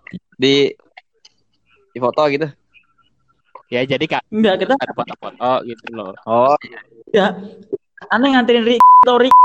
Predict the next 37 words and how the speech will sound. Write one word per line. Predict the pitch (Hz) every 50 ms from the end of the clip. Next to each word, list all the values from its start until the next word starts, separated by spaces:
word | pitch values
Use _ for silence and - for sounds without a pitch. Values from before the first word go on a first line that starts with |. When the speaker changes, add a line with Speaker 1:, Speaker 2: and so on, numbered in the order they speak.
| 988 1017
Speaker 3:
ya, | 427 -
Ri-, | 988 988 1017 1017 1017 -
anak | 196 196 190 -
Palembang. | 196 190 190 190 196 180 165 151 147 147 170 165
Speaker 2:
Iya, | 131 131 139
tahu. | - 120 120 120 127 131 127 110 104 110 -
Kalau | - 123 135 147
gua | 151 175
tahu, | 185 151 139 160 170 175 165 151
kalau | 143 135 139 135 139
Wawan | 147 160
kayaknya | 156 147 156 147 135
enggak. | 117 - - _ _ _ _ _ -
Speaker 1:
Enggak. | 110 - - _ _ _ _ _ - - _ _ - - _ -
Speaker 3:
Nah, | 165 156 156 147 135 131 - - - - - _ _ - - -
eh, | 196 - - - - 170 156 139 135 143 139
harus-, | 151 160 151 160 -
harusnya | 160 156 208 214 196
dia, | 214 185 151 - -
dia | 156 160 156
tahu. | 170 160 156 143 139 143 - _ _ _ _ _ _ -
Nah, | 160 147 143
kita | 156 190 208
itu | 202 202 202 247
kan | 247 285 285
nganterin | 262 226 202 214 214 196
dia | 208 240
pulang | - 170 156 147 143 151 156 143 135 - - - -
dan, | - 156 202 233 233 - - - - 160
dan | 147 143 170 190 208 - - _ - _ _ _ _ _ _ _ _ _ _ _
udah | - 165 147 151 151 151
pengen | 156 156 156 170 170 170
keluar | 165 151 151 165 170 185
kan, | 170 139 135 151 156
pulang. | - 143 135 139 147 147 143 135 120 - _ - - _ _ _ _ -
Kita | 165 170 202
sebagai | 208 185 170 160 139 156